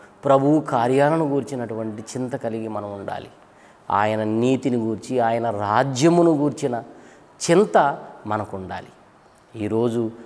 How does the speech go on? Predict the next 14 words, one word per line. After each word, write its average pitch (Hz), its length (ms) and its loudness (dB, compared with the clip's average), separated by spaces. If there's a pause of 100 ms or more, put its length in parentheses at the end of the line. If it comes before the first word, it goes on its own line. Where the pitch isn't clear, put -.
(140)
అలాంటి 120 360 0
చింత 135 320 -2
కలిగి 135 320 0
ఈరోజు 120 260 -2
క్రైస్తవులు 113 480 -6
ఉన్నారా? 104 340 -8 (880)
పరిశుద్ధ 143 360 6
గ్రంథంలో 143 800 6 (340)
యాకోబు 175 500 8
పత్రిక 165 440 2
నాలుగవ 156 600 6
అధ్యాయము 127 640 0 (440)
తొమ్మిదో 208 380 8
వచనంలో 147 720 4